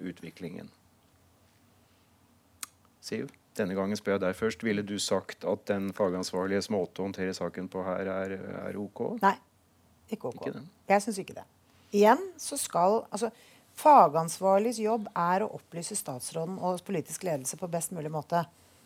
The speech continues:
Speaker 2: Og så har vi, altså, i hvert fall den erfaringen jeg har, er at vi gikk mange runder, vi. Først faglig, og så på en måte diskuterte vi oss frem til hvordan skal vi nå håndtere dette, og så trakk vi konklusjonene.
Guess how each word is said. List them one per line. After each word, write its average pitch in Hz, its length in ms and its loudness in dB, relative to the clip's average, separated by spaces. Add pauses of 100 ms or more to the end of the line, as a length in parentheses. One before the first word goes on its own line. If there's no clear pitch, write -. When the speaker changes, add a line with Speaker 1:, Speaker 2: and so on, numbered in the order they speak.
(160)
Speaker 2:
Og - 100 -12
så 202 160 -2
har 165 240 6
vi, 160 140 4
altså, 180 100 -2
i 185 60 2
hvert 180 100 0
fall 202 240 -2
den 190 240 6
erfaringen 190 400 -4
jeg 180 300 2
har, 254 180 2
er 180 160 2
at - 240 -12
vi 196 220 -4
gikk 196 100 -6
mange 214 300 0
runder, 202 280 -4
vi. 202 140 -6 (720)
Først 269 300 0
faglig, 226 340 4 (1040)
og 233 100 -4
så 226 160 4
på 247 140 -2
en 240 80 6
måte 214 260 8 (480)
diskuterte 220 540 2
vi 226 100 6
oss 226 100 0
frem 190 240 2
til 185 140 -6
hvordan 180 260 -2
skal 185 160 -4
vi 185 80 -4
nå 190 100 -2 (200)
håndtere 190 400 0
dette, 196 240 0
og 285 80 -6
så 214 160 -4
trakk - 240 -6
vi 160 80 -10
konklusjonene. 135 640 -10